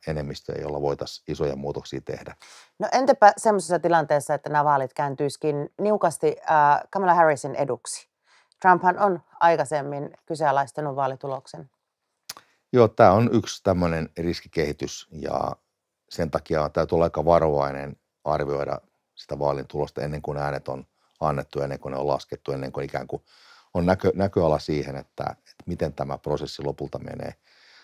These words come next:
Speaker 1: Tuo viimeinen vaalihan oli aika tiukka silloin neljä vuotta sitten ja johti tällaiseen tietynasteiseen kriisiin ja jopa aika uhkaavaan tilanteeseen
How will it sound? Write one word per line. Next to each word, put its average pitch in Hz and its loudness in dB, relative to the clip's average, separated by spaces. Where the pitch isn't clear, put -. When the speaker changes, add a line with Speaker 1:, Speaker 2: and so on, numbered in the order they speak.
Speaker 1:
Tuo 95 2
viimeinen 104 6
vaalihan 80 6
oli 90 4
aika 85 0
tiukka 85 -2
silloin 76 -2
neljä 73 -2
vuotta 71 -6
sitten 71 -8
ja 69 -4
johti 80 -2
tällaiseen 69 -6
tietynasteiseen 73 -4
kriisiin 69 -6
ja 69 -6
jopa 78 0
aika 73 0
uhkaavaan 71 -4
tilanteeseen - -6